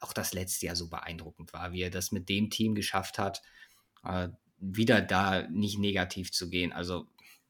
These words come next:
es ist, es schien mir unmöglich. Äh, mit einem der größten Dornen, die ich im Auge habe, äh, ist halt Matt Canada. Ich, äh, sehe es halt nicht. Also das gefällt mir nicht.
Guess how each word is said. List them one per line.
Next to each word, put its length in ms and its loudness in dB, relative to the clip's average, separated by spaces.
es 180 -2
ist, 260 -2
es 160 -6
schien 460 8
mir 200 4
unmöglich. 580 6
Äh, 140 4
mit 240 6
einem 180 8
der 100 8
größten 400 6
Dornen, 320 10
die 100 4
ich 60 -2
im 100 0
Auge 260 6
habe, 640 4
äh, 420 -8
ist 180 -2
halt 200 6
Matt 200 0
Canada. 520 4
Ich, 460 -4
äh, 120 0
sehe 200 8
es 140 4
halt 200 4
nicht. 360 -2
Also 240 0
das 420 -2
gefällt 420 6
mir 100 2
nicht. 440 0